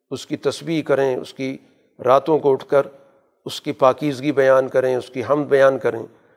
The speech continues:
تو گویا اللہ سے تعلق جتنا مضبوط ہوگا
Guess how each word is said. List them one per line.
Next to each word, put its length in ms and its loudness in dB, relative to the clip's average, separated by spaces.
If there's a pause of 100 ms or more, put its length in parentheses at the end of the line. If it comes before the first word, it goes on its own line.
(240)
تو 60 -12
گویا 280 6
اللہ 260 6
سے 160 0
تعلق 460 2
جتنا 240 -2
مضبوط 480 0
ہوگا 360 2